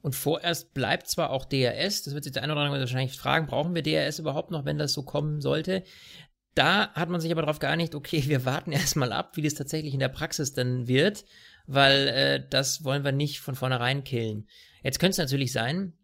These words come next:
wenn dieses Konzept so gut funktioniert, wie man sich's vorstellt, dass man D R S gar nicht mehr braucht und man wirklich, ja, diese künstliche Überholhilfe sich tatsächlich einfach sparen kann und wirklich beim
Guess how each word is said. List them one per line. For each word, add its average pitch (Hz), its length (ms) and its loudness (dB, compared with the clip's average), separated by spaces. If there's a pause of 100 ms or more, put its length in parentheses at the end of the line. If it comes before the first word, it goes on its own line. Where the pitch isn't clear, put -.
(240)
wenn 151 180 4
dieses 139 200 -2
Konzept 135 380 -2
so 147 120 0
gut 147 140 0
funktioniert, 143 540 2
wie 143 40 2
man 143 120 0
sich's 131 160 -2
vorstellt, 160 420 0
dass 143 100 -4
man 139 120 -2
D 135 100 2
R 127 120 2
S 143 140 -2
gar 139 100 -2
nicht 131 160 -4
mehr 120 80 0
braucht 131 360 4
und 123 220 -6
man 120 160 -2
wirklich, 127 380 -2 (800)
ja, 127 160 -4 (320)
diese 135 200 -2
künstliche 160 600 0
Überholhilfe 143 640 2
sich 135 180 -6 (180)
tatsächlich 127 320 -6
einfach 123 180 0
sparen 151 360 2
kann 143 160 0
und 127 100 2
wirklich 143 320 -2
beim 123 280 -4